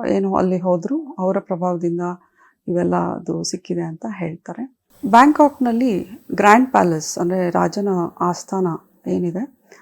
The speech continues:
ಅದರ ಹತ್ರ, ತುಂಬಾ ಹತ್ರ ದೇವಸ್ಥಾನ ಅಂತ ಇದೆ. ಅದು ರಾಯಲ್ ಬ್ರಾಹ್ಮಣ್ಸ್ ಅಂದ್ರೆ ರಾಜಪುರೋಹಿತರ ದೇವಸ್ಥಾನ ಅದು. ಅದನ್ನ ಅಡ್ಮಿನಿಸ್ಟರ್ ಮಾಡೋದೇ ಮಹಾರಾಜ ಪುರೋಹಿತರು.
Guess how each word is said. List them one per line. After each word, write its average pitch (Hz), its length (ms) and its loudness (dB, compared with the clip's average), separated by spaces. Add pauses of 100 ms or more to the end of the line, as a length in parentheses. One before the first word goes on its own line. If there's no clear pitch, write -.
(160)
ಅದರ 214 180 2
ಹತ್ರ, 220 400 4
ತುಂಬಾ 254 320 2
ಹತ್ರ 208 300 -2 (280)
ದೇವಸ್ಥಾನ 220 520 2
ಅಂತ 160 340 -4 (140)
ಇದೆ. - 260 -20
ಅದು 196 400 -8 (240)
ರಾಯಲ್ 262 320 8
ಬ್ರಾಹ್ಮಣ್ಸ್ 156 640 -2
ಅಂದ್ರೆ 180 200 -4
ರಾಜಪುರೋಹಿತರ 196 840 2 (300)
ದೇವಸ್ಥಾನ 160 520 -4
ಅದು. - 260 -14 (920)
ಅದನ್ನ 202 280 0
ಅಡ್ಮಿನಿಸ್ಟರ್ 208 640 0
ಮಾಡೋದೇ 190 500 2 (520)
ಮಹಾರಾಜ 180 420 2
ಪುರೋಹಿತರು. 170 800 -8